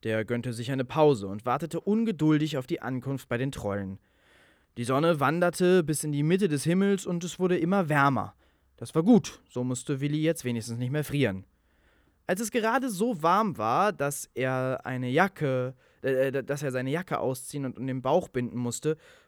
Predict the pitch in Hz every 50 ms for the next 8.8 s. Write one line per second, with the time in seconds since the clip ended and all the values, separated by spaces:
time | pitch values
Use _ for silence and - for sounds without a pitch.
0 | _ - 170 196 214 214 208 - - 226 - - - - 123 131 127 - 113 110
1 | - 139 - - 131 135 127 - - - 98 87 - _ _ _ _ _ _ _
2 | _ _ _ _ _ _ _ _ _ _ _ _ _ _ _ _ _ _ _ _
3 | _ _ - 113 117 110 107 101 - 120 120 120 127 123 127 127 110 117 113 123
4 | 123 135 156 151 160 160 139 - - 123 147 147 165 170 - - - 120 110 -
5 | - 120 123 120 - - 180 202 220 - - 113 101 80 76 - - 117 95 80
6 | 78 131 _ _ _ _ _ _ _ - - - - - - 180 170 220 233 226
7 | 208 - - - 220 240 285 285 226 - 165 156 135 123 120 131 147 - - 190
8 | 160 175 165 190 185 180 196 165 156 151 147 - - - -